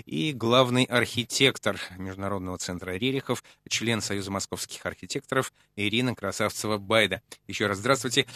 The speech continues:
Хочу напомнить нашим слушателям телефон студии прямого эфира радио Сити Ф М девять девять пять четыре единицы, девятьсот девяносто пять одиннадцать одиннадцать, код города четыреста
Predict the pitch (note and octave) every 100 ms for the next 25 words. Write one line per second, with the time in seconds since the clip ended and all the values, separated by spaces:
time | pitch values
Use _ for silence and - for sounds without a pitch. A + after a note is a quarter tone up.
0 | - - C3 C3 B2+ B2+ A#2+ A2 - A#2+
1 | - G#2+ G2+ - G#2+ G2 - G#2 F#2+ -
2 | A2 - - G#2 E2+ - - A2+ G2+ G2
3 | - A2+ A2+ G#2 G2 A#2 A2 A#2 B2+ C#3+
4 | C3 C3+ B2+ C3 - A#2+ C3 B2 - C3
5 | - - - A#2 B2 A2+ G#2 G#2+ G#2 -
6 | G2+ - - A2+ - G#2 G2 G2 F#2+ A2+
7 | C#3+ - D3 A2 A2+ G#2+ A#2+ G2+ G#2 G2+
8 | - G2 - F#2+ - G#2 G2+ G2 F#2 -
9 | - G2+ A2+ C3+ C#3 - - _ _ -
10 | A#2 F#2+ G#2 D3 B2 A2+ - B2 A#2+ -
11 | A2+